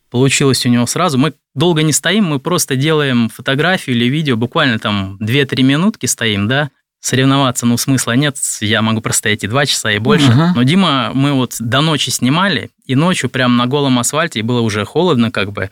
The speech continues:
Speaker 1: он снял с себя одежду и прямо голыми локтями, я говорю, «Может, что-нибудь постелим?» Он говорит, «Да не-не-не», прямо на асфальт встал, то есть я удивился. Ну, классный парень, поддержал.
Speaker 2: А реакция какая была соцсетей,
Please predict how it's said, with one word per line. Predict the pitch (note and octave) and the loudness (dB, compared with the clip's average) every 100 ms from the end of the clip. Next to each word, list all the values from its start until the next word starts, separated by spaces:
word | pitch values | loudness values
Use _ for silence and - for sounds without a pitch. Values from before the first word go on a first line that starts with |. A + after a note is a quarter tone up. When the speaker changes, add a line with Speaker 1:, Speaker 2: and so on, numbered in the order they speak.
| _ _ _ | _ _ _
Speaker 1:
он | C3 C#3 A2 | 0 2 2
снял | - C#3 B2+ | 0 0 0
с | A#2 | -2
себя | A2+ A#2 | -4 -2
одежду | A2 G#2+ D3+ D3 A#2 | -2 -2 -2 -2 -2
и | |
прямо | G#2+ B2 B2 A#2 A2 A2 G#2 G#2+ | -2 -2 0 0 0 -2 -4 -4
голыми | A2 C3+ A#2+ A2 G#2+ | -2 0 2 0 0
локтями, | G#2+ G#2+ - D3+ A#2+ | -2 -4 -2 0 2
я | |
говорю, | A2+ A2+ | 0 2
«Может, | A#2 - | 0 0
что-нибудь | A#2+ G#2+ | -4 -2
постелим?» | A#2 - D3+ C#3 | -2 -2 -2 0
Он | G#2 | 0
говорит, | G2+ G2+ | -2 -2
«Да | E3+ | 0
не-не-не», | F#3+ E3 B2 | 2 2 0
прямо | - D#3 C#3+ | -2 -2 0
на | |
асфальт | B2 - A#2 G2+ | 0 -2 -2 -2
встал, | - D#3+ D#3+ | -4 -4 -4
то | - | -4
есть | - - | -6 -2
я | A2+ G#2 | 0 0
удивился. | A2 A#2+ C3+ E3 - G2 F#2+ _ _ _ - | 0 0 0 0 -2 -4 -10 _ _ _ -4
Ну, | B2+ | 0
классный | D#3 B2+ A2+ | 2 2 -2
парень, | - D3 D#3 G2 | -2 0 0 -2
поддержал. | A2 G#2 A2 A2 D#3 | -4 -2 -2 2 4
Speaker 2:
А | |
реакция | D#3 D3 - - A2 | 4 2 -2 -4 -2
какая | A2+ - A#2+ | -2 0 2
была | G2+ G2+ G2+ G2+ G2 - _ G#2+ | 2 2 0 2 0 -2 _ -10
соцсетей, | - A2 - A2 - C#3+ D#3+ C#3 A2+ | -8 -6 0 0 2 2 2 2 2